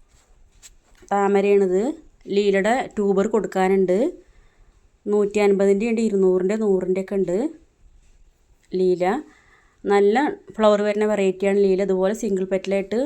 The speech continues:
അ-, അത്യാവശ്യം എത്ര ഉണ്ടേനി അങ്ങനത്തെ വെ-, വെറൈറ്റിയാണ് ഉള്ളത്. ഇത് കർണയാണ്. കർണയുടെ ട്യൂബർ കൊടുക്കാനുണ്ട്. നല്ല വലിയ ഫ്ലവർ ഉണ്ടാവുന്ന തുടർച്ചയായിട്ട് പൂക്കുന്നതാണ് വെറൈറ്റിയാണ് കർണ.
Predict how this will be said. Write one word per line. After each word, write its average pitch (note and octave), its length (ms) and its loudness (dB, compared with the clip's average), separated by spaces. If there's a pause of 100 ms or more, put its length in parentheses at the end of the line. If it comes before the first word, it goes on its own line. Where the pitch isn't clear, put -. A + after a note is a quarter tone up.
(160)
അ-, - 100 -12 (160)
അത്യാവശ്യം G3+ 600 -4 (160)
എത്ര G#3 220 -2
ഉണ്ടേനി G3+ 400 0
അങ്ങനത്തെ G3 380 0
വെ-, G3+ 220 -2
വെറൈറ്റിയാണ് F#3+ 640 0 (680)
ഉള്ളത്. F#3 300 0 (760)
ഇത് F#3+ 80 -8 (140)
കർണയാണ്. G3+ 540 2 (220)
കർണയുടെ G3+ 360 0
ട്യൂബർ G3+ 360 -2
കൊടുക്കാനുണ്ട്. F#3+ 520 -2 (160)
നല്ല F3+ 160 -2 (120)
വലിയ G3 260 0
ഫ്ലവർ F#3+ 280 -2
ഉണ്ടാവുന്ന F#3+ 300 -2
തുടർച്ചയായിട്ട് G3 600 -6
പൂക്കുന്നതാണ് G3+ 420 -2
വെറൈറ്റിയാണ് F#3+ 480 -2
കർണ. F3+ 280 -4